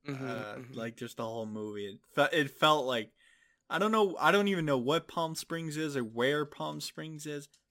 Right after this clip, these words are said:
Speaker 2: but it felt like Palm Springs, you know?
Speaker 1: When you hear
Speaker 2: Like
Speaker 1: the word Palm Springs,
Speaker 2: Yes.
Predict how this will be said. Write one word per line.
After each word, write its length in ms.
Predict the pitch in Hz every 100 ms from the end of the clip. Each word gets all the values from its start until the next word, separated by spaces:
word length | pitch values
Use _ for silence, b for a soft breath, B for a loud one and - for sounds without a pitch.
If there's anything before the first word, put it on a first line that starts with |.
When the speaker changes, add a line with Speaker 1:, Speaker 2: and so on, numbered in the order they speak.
| - -
Speaker 2:
but 120 | 123
it 100 | 123
felt 320 | - 123 -
like 240 | 113 107
Palm 280 | - 117 107
Springs, 600 | - - 113 101 95 -
you 140 | 110 117
know? 260 | 127 127 127
Speaker 1:
When 160 | 147
you 120 | 135
hear 200 | 135 180
Speaker 2:
Like 80 | 165
Speaker 1:
the 80 | 151
word 320 | 147 143 -
Palm 360 | - 135 127 120
Springs, 720 | - - 127 117 117 117 -
Speaker 2:
Yes. 480 | 120 110 92 -